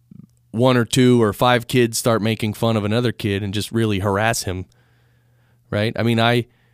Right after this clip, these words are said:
I, I think when we were young, w-, that just happened all the time. That was, like, part of school. Like, we didn't call it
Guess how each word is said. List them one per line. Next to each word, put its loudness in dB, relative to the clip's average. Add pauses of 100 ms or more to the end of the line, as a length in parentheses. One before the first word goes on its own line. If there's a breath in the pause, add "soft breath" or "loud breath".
(420)
I, 4 (500)
I 2
think 0 (760)
when 0
we 6
were 6
young, 2
w-, -6
that -2
just -2
happened 2
all 2
the -4
time. 0
That -4
was, -4
like, -4
part 0
of -6
school. 0
Like, -6 (120)
we -2
didn't -2
call 0
it -6